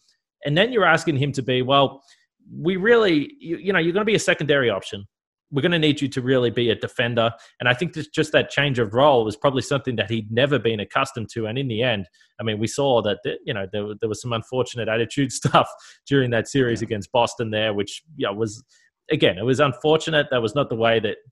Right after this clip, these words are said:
Speaker 1: probably the Bucks wanted his time in Milwaukee to end. But overall, he's a guy that I always wanted to succeed even after he
Speaker 2: Yeah.
Speaker 1: left Milwaukee. And it, it just sucks. And I think, you know, for a, from a bigger picture standpoint, the thing that stands out, and Dean Maniard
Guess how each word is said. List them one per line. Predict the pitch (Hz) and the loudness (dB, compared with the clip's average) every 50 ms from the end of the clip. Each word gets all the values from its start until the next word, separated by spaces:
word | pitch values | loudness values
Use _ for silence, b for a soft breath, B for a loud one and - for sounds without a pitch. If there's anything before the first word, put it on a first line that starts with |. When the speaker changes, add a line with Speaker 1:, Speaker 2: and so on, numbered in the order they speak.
| - | -2
Speaker 1:
probably | - 135 120 110 104 107 104 98 | -2 -2 -2 -2 -4 -4 -6 -6
the | 104 | -4
Bucks | - 123 113 - - - | -2 -2 -2 -2 -4 -8
wanted | 120 110 107 95 101 | -8 -8 -8 -6 -6
his | 101 98 | -8 -8
time | - - 120 110 104 104 | -4 -4 -4 -4 -4 -6
in | 104 101 | -6 -6
Milwaukee | 101 101 101 104 101 98 - 113 | -6 -4 -4 -4 -4 -4 -6 -10
to | 117 - - - | -12 -12 -8 -6
end. | 113 104 98 92 | -6 -6 -6 -6
But | 101 123 | -2 2
overall, | 151 170 165 123 117 117 120 131 123 110 104 101 - b b b b b - | 2 4 2 2 2 2 4 4 6 4 4 2 -4 b b b b b -6
he's | - 127 123 | -4 -2 -2
a | 131 | 0
guy | 98 117 113 123 127 127 120 | 2 4 4 6 6 6 6
that | 104 98 95 - _ _ _ _ - 101 | 4 2 -4 -4 _ _ _ _ -8 -2
I | 110 127 135 135 165 170 | 2 2 6 6 8 6
always | 165 151 143 143 120 113 | 8 8 6 6 4 4
wanted | 135 139 131 117 - | 0 0 0 -2 -4
to | - 104 | -6 -10
succeed | - 120 - - - 139 139 135 120 117 | -10 -10 -12 -8 -4 -2 0 0 2 2
even | 117 117 110 113 110 | 2 2 2 -2 -4
after | 107 110 110 - - 123 | -2 -2 -2 -2 -2 -2
he | 110 107 | 0 0
Speaker 2:
Yeah. | 107 113 | 0 0
Speaker 1:
left | 101 85 - 123 | 0 -2 -4 -6
Milwaukee. | 117 104 107 110 117 110 - - 110 107 | -6 -2 2 2 2 2 2 0 -4 -2
And | 117 156 | -2 -2
it, | - - | 0 2
it | 220 214 | 2 4
just | - - 131 - | 4 2 0 4
sucks. | - 185 117 - - - - - | 2 2 2 2 -2 -12 -10 -4
And | 127 113 113 113 113 110 | -2 -2 -2 -2 -2 -2
I | 104 110 123 127 | 2 2 2 2
think, | - - 185 147 - - _ _ _ _ _ _ _ _ _ | 4 2 0 0 0 -8 _ _ _ _ _ _ _ _ _
you | 117 117 | -2 -2
know, | 110 | -2
for | - - 127 110 101 | 0 0 0 0 0
a, | 104 104 - - | -2 -4 -8 -8
from | 123 104 95 | -6 -4 -4
a | 95 - - | -6 0 2
bigger | 185 226 - 196 | 2 4 4 2
picture | - - 135 127 - 123 110 | 4 2 -2 -2 -2 -10 -10
standpoint, | - - 135 120 113 110 - - 117 113 110 107 _ _ _ _ _ _ _ _ _ _ _ _ _ _ _ - | -6 -2 0 0 0 0 0 0 0 0 0 -2 _ _ _ _ _ _ _ _ _ _ _ _ _ _ _ -10
the | 110 | -6
thing | - 160 156 143 | -4 -2 -2 0
that | 123 - | -2 -2
stands | - - 156 139 123 107 104 | 0 0 2 2 2 2 4
out, | 139 147 143 135 117 | 4 6 6 6 4
and | 113 107 | 2 2
Dean | - 151 143 120 | 2 2 2 4
Maniard | 113 120 147 151 120 107 98 95 | 0 0 0 2 2 2 0 -2